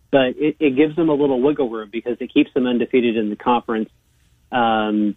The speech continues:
they could lose one of those games with Texas or Kansas State and still get in. Um, it, it really is kind of a control your own destiny game for the winner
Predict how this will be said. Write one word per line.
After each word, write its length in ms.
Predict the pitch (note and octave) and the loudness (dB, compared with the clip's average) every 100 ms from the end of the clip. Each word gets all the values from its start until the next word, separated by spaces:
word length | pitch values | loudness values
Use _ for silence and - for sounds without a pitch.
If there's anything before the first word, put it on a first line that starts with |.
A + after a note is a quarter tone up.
| - | -4
they 220 | B2+ B2 | 0 0
could 160 | B2 A2 | 0 0
lose 480 | B2 C#3 C#3+ C3+ - | 2 4 2 0 -4
one 140 | C3 B2+ | -4 0
of 60 | |
those 200 | B2 B2 G#2+ | 0 0 -2
games 320 | B2 B2 A2+ | -2 -2 -4
with 140 | A#2 | -4
Texas 360 | - A#2 - A2+ | -2 -2 -2 -4
or 60 | A#2 | -4
Kansas 380 | - A#2+ A2 - | 0 0 0 0
State 240 | - A#2 | 0 0
and 100 | G#2+ G#2+ | -2 -6
still 220 | - B2 | 0 2
get 160 | A2 A2+ | 2 2
in. 320 | A2 A2 G#2+ - _ _ - B2 | 2 0 0 -4 _ _ -4 0
Um, 360 | A2+ A2 A2+ | 2 2 0
it, 80 | B2+ | 2
it 220 | D3 D3 | 2 0
really 320 | C#3+ D#3 D3 | 2 4 4
is 100 | C#3+ - | 2 -2
kind 160 | - C3 | -6 -6
of 80 | A#2+ | -6
a 80 | A#2+ | -8
control 460 | A#2 A#2 C3+ B2 | -10 -6 -4 -2
your 160 | A#2+ A#2+ | 0 0
own 160 | A2 | -2
destiny 480 | A2 A#2 - A#2 G#2+ | -2 -2 -2 -2 0
game 320 | A2 G#2+ G#2+ | 2 2 0
for 120 | G#2 A2 | 2 2
the 100 | G#2+ | 2
winner 420 | A#2 A2+ G#2 | 2 2 0